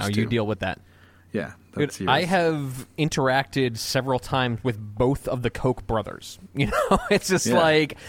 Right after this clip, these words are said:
Speaker 2: the actual. I mean, I, I feel comfortable saying the actual two worst human beings on planet Earth, <laughs> like,
Speaker 1: Oh,
Speaker 2: by,
Speaker 1: sure.
Speaker 2: by, like, a significant margin. Um,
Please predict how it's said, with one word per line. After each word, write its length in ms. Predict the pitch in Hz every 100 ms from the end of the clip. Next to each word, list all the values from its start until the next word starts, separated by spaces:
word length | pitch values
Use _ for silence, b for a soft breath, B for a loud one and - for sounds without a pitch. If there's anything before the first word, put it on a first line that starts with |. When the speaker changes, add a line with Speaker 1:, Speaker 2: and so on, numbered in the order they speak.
| B B
Speaker 2:
the 240 | 143 180 -
actual. 840 | 143 151 - 170 156 147 143 143 - -
I 240 | 170 180 170
mean, 120 | 180
I, 140 | 165 185 - - - - -
I 100 | 151
feel 160 | 180 185
comfortable 380 | - 196 147 135
saying 300 | - 139 123
the 120 | 135 131
actual 380 | 123 - 143
two 300 | 131 - 151
worst 440 | 135 120 120 120 -
human 220 | 120 110
beings 340 | 120 113 98
on 100 | 135
planet 380 | 131 151 131 120
Earth, 360 | 120 - - -
<laughs> 220 | 156 -
like, 160 | 202 156
Speaker 1:
Oh, 60 |
Speaker 2:
by, 60 | -
Speaker 1:
sure. 260 | - - -
Speaker 2:
by, 240 | 359 196 185
like, 160 | 190
a 80 | 196
significant 580 | - 196 180 196 143 117
margin. 400 | 113 147 143 - - B B B - 131
Um, 680 | 131 123 120 120 117 123